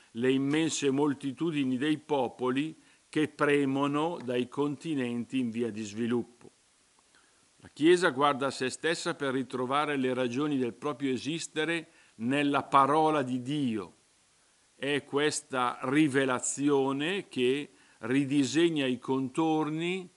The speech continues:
individua e dà valore ai carismi, chiede di venire narrata nella molteplicità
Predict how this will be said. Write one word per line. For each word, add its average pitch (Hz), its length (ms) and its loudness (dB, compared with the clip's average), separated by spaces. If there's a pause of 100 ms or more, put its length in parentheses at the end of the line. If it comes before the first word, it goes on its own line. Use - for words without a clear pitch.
(340)
individua 127 1120 0
e 135 340 -2
dà 131 260 0
valore 131 720 2
ai 117 180 -4
carismi, 143 880 -2 (520)
chiede 151 480 2
di 120 140 -2
venire 131 420 0
narrata 131 720 0
nella 123 280 -2
molteplicità 123 1200 -4